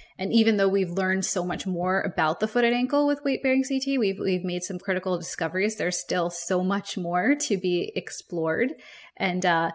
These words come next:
the, you know, I think this is what drew you to the specialty, uh, initially, but it's, it's just such a fascinating part of the body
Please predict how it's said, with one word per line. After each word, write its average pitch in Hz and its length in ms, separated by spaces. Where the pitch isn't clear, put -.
the, 175 480
you 202 80
know, 190 100
I - 60
think 208 180
this 202 100
is 196 120
what 175 160
drew 175 180
you 175 140
to 185 80
the 180 100
specialty, 170 800
uh, 165 280
initially, 196 460
but 214 160
it's, 170 220
it's - 200
just 185 240
such 190 200
a 180 80
fascinating 165 840
part 156 200
of 156 100
the 165 60
body 156 480